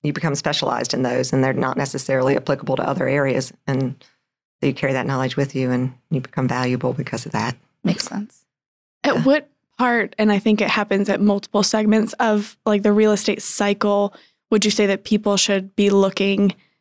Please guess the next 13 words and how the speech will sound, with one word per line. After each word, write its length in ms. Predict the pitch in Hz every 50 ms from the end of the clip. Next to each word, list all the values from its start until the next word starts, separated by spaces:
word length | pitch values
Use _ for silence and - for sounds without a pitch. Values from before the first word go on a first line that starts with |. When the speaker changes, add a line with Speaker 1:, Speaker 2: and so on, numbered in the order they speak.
| _ _ _ _ -
Speaker 3:
to 100 | - 214
talk 240 | - 208 196 190
with, 140 | - 208 - -
like, 140 | - -
a 40 | 262
tax 300 | - - - - - -
professional? 720 | - - - - - - - - - - - - - - - -
Speaker 1:
At 160 | 147 - -
the 80 | - 127
very 260 | 123 135 135 139 135
beginning. 500 | 135 139 135 123 110 120 117 110 117 135 135 - - - - _ _ _ _ _ _ _ _ _ _ _ _ -
That's 220 | - 170 175 - -
where 220 | 175 151 - -